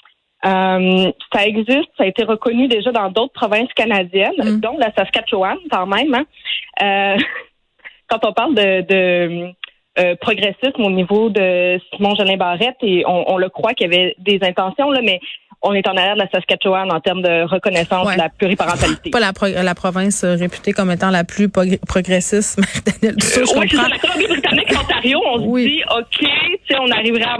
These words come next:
Speaker 1: en, ben, ce serait important d'arriver en
Speaker 2: Mm.
Speaker 1: même temps. Mais là, il y a juste un écueil. Les familles pluriparentales ne sont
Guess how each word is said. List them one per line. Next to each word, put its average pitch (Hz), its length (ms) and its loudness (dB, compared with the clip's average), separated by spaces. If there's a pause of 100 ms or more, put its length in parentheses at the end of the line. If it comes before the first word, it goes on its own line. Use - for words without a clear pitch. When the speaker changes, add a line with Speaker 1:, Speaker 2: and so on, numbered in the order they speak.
(220)
Speaker 1:
en, 220 40 -2 (180)
ben, 202 160 -2 (100)
ce 233 60 2
serait 233 140 -4
important 233 280 -2
d'arriver 220 280 -2
en 226 80 4
Speaker 2:
Mm. - 20 4
Speaker 1:
même 208 180 0
temps. 277 140 -2 (380)
Mais 226 80 0
là, 254 80 2
il 330 40 0
y 320 40 0
a - 20 -4
juste 254 160 0
un 240 140 0
écueil. 233 380 0
Les 196 120 0
familles 220 280 -2
pluriparentales 240 680 -2
ne 233 100 0
sont 196 220 -2